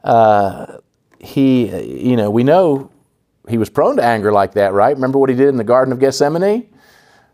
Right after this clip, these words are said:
They tried to take Jesus. What did he do? Got his sword out and cut the guy's ear off, you know. And Jesus put it back on and said, "No, no, that's not what we're about," you know. So he could have responded in anger like that, but Peter responds instead with patience and grace. You could put a lot of words there.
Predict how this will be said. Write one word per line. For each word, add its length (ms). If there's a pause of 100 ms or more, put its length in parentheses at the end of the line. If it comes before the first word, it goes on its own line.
They 140
tried 240
to 60
take 220
Jesus. 440
What 120
did 100
he 60
do? 380 (220)
Got 180
his 120
sword 280
out 300
and 180
cut 220
the 80
guy's 340
ear 240
off, 300
you 140
know. 300 (460)
And 360
Jesus 540
put 200
it 100
back 300
on 340
and 140
said, 280
"No, 120
no, 280
that's 220
not 140
what 40
we're 140
about," 400
you 140
know. 260 (420)
So 220
he 140
could 160
have 80
responded 460
in 40
anger 360
like 240
that, 240
but 120
Peter 240
responds 520
instead 320
with 180
patience 640
and 260
grace. 640
You 100
could 140
put 100
a 40
lot 200
of 60
words 320
there. 320